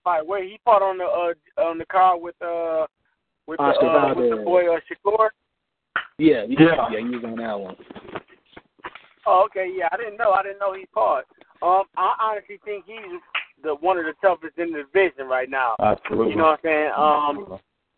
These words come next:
Speaker 1: I like him. He's a tall, strong Mexican, and he knows how to box. Like,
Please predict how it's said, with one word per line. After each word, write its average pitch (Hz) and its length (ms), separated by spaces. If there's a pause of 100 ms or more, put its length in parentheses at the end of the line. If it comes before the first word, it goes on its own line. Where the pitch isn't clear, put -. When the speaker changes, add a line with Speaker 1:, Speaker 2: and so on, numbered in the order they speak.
(280)
Speaker 1:
I 151 120
like 170 320
him. 156 160
He's 156 140
a 143 180
tall, 170 380 (120)
strong 165 380
Mexican, 165 540 (400)
and 175 280
he 180 140
knows 170 300
how 165 180
to 147 120
box. 165 360
Like, 139 200